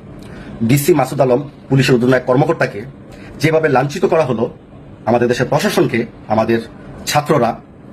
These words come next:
খুবই লজ্জিত পেলাম। আমরা খুবই দুঃখ পেলাম যে এত শিক্ষিত ছেলেরা, মেধাবী ছেলেরা এত নিম্নতভাবে,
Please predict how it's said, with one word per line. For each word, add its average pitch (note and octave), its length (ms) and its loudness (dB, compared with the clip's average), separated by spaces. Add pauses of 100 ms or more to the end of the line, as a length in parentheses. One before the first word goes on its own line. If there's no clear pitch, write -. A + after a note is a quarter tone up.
(280)
খুবই A3+ 160 4
লজ্জিত D#3+ 320 0
পেলাম। F#2+ 300 -4 (420)
আমরা B2 220 2
খুবই F#3+ 340 2
দুঃখ F3 280 2
পেলাম C3 340 0 (440)
যে B2+ 60 2 (140)
এত B2+ 140 -2 (600)
শিক্ষিত - 360 -2
ছেলেরা, D3+ 320 0
মেধাবী C3+ 280 0
ছেলেরা B2+ 400 -2 (380)
এত - 180 0
নিম্নতভাবে, D#3+ 760 2